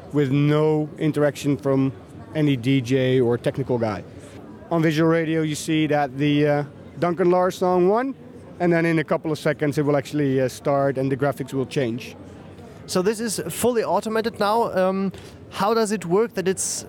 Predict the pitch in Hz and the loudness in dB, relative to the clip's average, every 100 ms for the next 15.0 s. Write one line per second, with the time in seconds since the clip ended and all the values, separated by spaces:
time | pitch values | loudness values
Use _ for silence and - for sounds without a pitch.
0 | - 160 202 208 185 - 202 196 185 160 | -6 0 2 2 0 -2 0 0 2 2
1 | 202 143 - - - - - - - - | 2 0 -2 -12 -20 -20 -20 -20 -20 -20
2 | - - 143 175 180 190 190 202 196 196 | -20 -16 -8 -4 -4 -4 -2 -4 -4 -2
3 | 185 175 - - 170 170 - 233 - - | 0 0 -2 -2 2 2 2 -2 -2 0
4 | 175 190 269 233 175 165 156 151 151 151 | 2 2 0 -2 0 2 4 4 4 4
5 | 170 147 160 165 220 277 - - - - | 2 4 2 2 2 -2 -6 -16 -18 -18
6 | - - - - 156 180 180 170 160 160 | -18 -18 -20 -4 0 2 2 2 2 0
7 | - 127 120 180 175 156 - 127 147 135 | -2 -6 -4 -4 -4 -6 -6 -6 -8 -10
8 | - - - 165 226 226 - 202 214 208 | -16 -16 -4 -2 0 -2 2 2 4 2
9 | 185 190 170 160 - - - - - - | 2 2 2 2 -4 -16 -18 -18 -8 -2
10 | 170 185 190 190 165 123 - - - 160 | 0 2 2 2 0 -4 -16 -18 -4 0
11 | 156 156 156 156 151 123 156 208 156 139 | 2 4 2 2 0 0 2 2 2 0
12 | 131 170 - - - - - - - - | 0 -2 -4 -12 -16 -18 -18 -18 -14 -8
13 | 139 151 147 160 151 151 170 165 151 151 | -2 0 0 0 0 0 0 0 -2 -2
14 | 160 160 151 143 - 175 165 156 175 175 | -2 0 2 0 0 -2 0 2 2 2